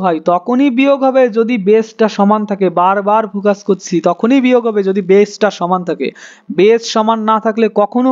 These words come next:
কিন্তু বিয়োগ হবে না, এটা যেন মনে থাকে। তাহলে এখানে রয়েছে x to the power a, আর এখানে রয়েছে কি? x to the power b। তাহলে এই বিটা হলো বিয়োগ। কেন বিয়োগ হলো? ভাগ রয়েছে। আর বিয়োগই কেন হলো? কারণ বেস দুজনের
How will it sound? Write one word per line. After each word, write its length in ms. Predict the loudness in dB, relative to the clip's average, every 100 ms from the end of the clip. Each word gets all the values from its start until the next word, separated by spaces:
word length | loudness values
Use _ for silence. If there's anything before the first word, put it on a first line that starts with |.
| 0
কিন্তু 220 | 0 0 0
বিয়োগ 240 | 2 2 0 -2
হবে 180 | 0 0 2
না, 100 | 2 0 -2
এটা 120 | -4 -2
যেন 100 | -2 -2
মনে 120 | -4
থাকে। 180 | -6 -8 -10 -16 -20 _
তাহলে 160 | 0 0
এখানে 180 | -2 0
রয়েছে 220 | 0 2 0 0
x 20 | -4 -6
to 60 | -4
the 60 | -2 0
power 180 | 0 -2 -6 2 4
a, 20 | 4 0 -8 _ _ _ -2
আর 60 | 0
এখানে 200 | 0 -2 0
রয়েছে 240 | 0 2 -2 0
কি? 140 | 2 2 -2 _ _ -4 -4
x 20 | -2 -6
to 60 | -4
the 60 | 0
power 160 | 0 0 -4
b। 20 | -8 -8 -8
তাহলে 180 | -4 -2 -2
এই 80 | -2
বিটা 280 | -4 -4 -2 -2
হলো 160 | 0 -2 -2 _ -8
বিয়োগ। 220 | -6 -6 -12 _ -4
কেন 120 | -4 -2
বিয়োগ 160 | -2 0 0
হলো? 140 | -2 -4 _ _ -10 -4
ভাগ 160 | -4 0 0
রয়েছে। 340 | 0 -2 -10 -12 _ _ -6
আর 80 | -6 -2
বিয়োগই 340 | 0 2 0 -2
কেন 120 | 0 2 2
হলো? 140 | 0 -2 -8 _ -4
কারণ 180 | -2 -2 2
বেস 160 | 2 2 -2
দুজনের 340 | -2 -4 -4